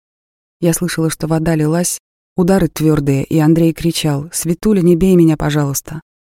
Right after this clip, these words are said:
Она сказала ему не называть её Светулей, её разозлило это.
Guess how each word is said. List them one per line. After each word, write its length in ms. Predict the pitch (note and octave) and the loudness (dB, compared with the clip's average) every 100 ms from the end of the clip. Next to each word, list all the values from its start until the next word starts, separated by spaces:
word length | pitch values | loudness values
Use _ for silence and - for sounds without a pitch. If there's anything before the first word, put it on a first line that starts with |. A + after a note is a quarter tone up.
| _ _ _ | _ _ _
Она 160 | D#3+ D#3 | 0 2
сказала 380 | - D#3 E3 | 0 -2 0
ему 220 | D#3 D#3 D#3+ | 2 4 6
не 120 | E3 | 6
называть 520 | E3+ E3 F3+ D#3+ - | 6 2 0 -2 -2
её 180 | C#3+ D3 | -2 -2
Светулей, 600 | - C#3+ - C#3+ C#3+ C#3+ | -2 -6 -4 -4 -6 -6
её 240 | D3+ D#3 D#3+ | -2 0 2
разозлило 520 | D#3+ E3+ E3+ F3 C#3+ | 2 2 0 0 -2
это. 300 | C#3+ - E3 | -4 -8 -14